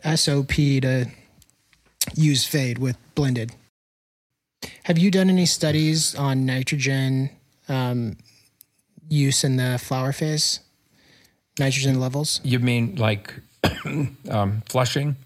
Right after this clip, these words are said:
Speaker 2: Is
Speaker 1: No.
Speaker 2: that what you're thinking, or?
Speaker 1: Not, not really flushing, 'cause we're, we're not flushing 'cause we're switching out with calcium chloride, chloride and microbes, micronutrients. But, um, the effects of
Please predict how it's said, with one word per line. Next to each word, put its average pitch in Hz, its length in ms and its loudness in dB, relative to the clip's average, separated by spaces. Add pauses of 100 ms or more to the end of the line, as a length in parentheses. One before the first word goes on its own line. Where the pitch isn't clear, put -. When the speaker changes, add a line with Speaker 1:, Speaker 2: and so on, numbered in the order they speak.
(400)
Speaker 2:
Is 120 120 2
Speaker 1:
No. 185 60 6
Speaker 2:
that 135 140 0
what 107 160 -2
you're 120 80 0
thinking, 143 460 -2
or? 101 160 0
Speaker 1:
Not, 147 260 2
not 190 200 -2
really 202 220 2
flushing, 151 420 0
'cause 143 160 -2
we're, 165 240 2
we're 160 200 0
not 190 260 0 (160)
flushing 185 500 0
'cause 147 180 0
we're 135 260 -2
switching 143 400 -2
out 135 140 -2
with 131 100 -8
calcium 135 360 -4
chloride, 127 580 -6
chloride 123 360 -2
and 123 120 -2
microbes, 160 600 -4 (420)
micronutrients. 147 960 0 (120)
But, 131 360 -4
um, 120 580 -6 (440)
the 160 80 2
effects 160 480 0
of 127 560 -4